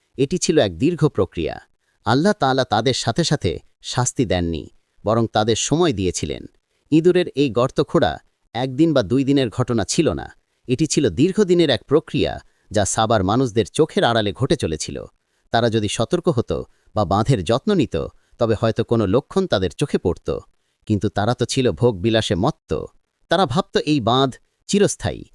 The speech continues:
অথচ মাটির নিচে ইঁদুরের দল বাঁধের মূল ভিত্তিটিকেই নড়বড়ে করে দিয়েছিল। বিশাল বিশাল পাথরগুলো, যা একসময় একে অপরের সাথে শক্তভাবে লেগেছিল, তা এখন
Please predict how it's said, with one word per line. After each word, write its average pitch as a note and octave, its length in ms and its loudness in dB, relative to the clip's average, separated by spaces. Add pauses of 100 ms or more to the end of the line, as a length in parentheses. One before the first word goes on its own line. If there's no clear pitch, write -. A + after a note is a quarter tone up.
(200)
অথচ A2+ 280 0
মাটির A2+ 380 2
নিচে D3 280 2
ইঁদুরের C3 440 2
দল A2+ 240 2 (300)
বাঁধের G#2 360 2
মূল A#2+ 260 2
ভিত্তিটিকেই C#3+ 680 -2
নড়বড়ে A2 380 0
করে G2+ 200 -2
দিয়েছিল। E2+ 520 -4 (400)
বিশাল C3+ 340 0
বিশাল A#2+ 300 -2
পাথরগুলো, A2 680 -2 (300)
যা G#2+ 160 0
একসময় G#2+ 520 -4 (300)
একে D#3 300 0
অপরের C3 300 0
সাথে B2 260 -4
শক্তভাবে A#2 580 -2
লেগেছিল, G#2+ 540 0 (380)
তা - 80 0
এখন A2+ 280 -2